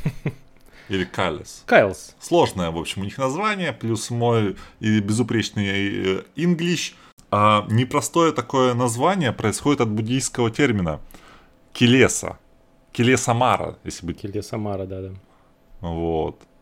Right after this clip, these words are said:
Speaker 2: Которым именуют помрачненное, измененное состояние сознания, вот такое, типа. Со-
Speaker 1: <gasps> На что же они намекают?
Speaker 2: На буддизм. На,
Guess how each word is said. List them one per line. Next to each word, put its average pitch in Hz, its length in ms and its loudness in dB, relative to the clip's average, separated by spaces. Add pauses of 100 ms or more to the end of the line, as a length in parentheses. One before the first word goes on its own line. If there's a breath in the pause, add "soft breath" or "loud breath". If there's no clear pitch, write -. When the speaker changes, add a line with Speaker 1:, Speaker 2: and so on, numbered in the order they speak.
(440)
Speaker 2:
Которым 107 460 2
именуют 107 540 0
помрачненное, 98 1400 -2
измененное 92 760 -2
состояние 87 1300 -4
сознания, 85 840 -4
вот - 200 -16
такое, - 280 -12
типа. - 260 -20 (160)
Со- 113 340 -4
Speaker 1:
<gasps> - 60 -20
На 107 120 -2
что 135 480 0
же 139 160 -2
они 139 260 -2
намекают? 131 880 -4 (1200 soft breath)
Speaker 2:
На 117 600 2
буддизм. 123 600 -2 (880)
На, 101 280 -2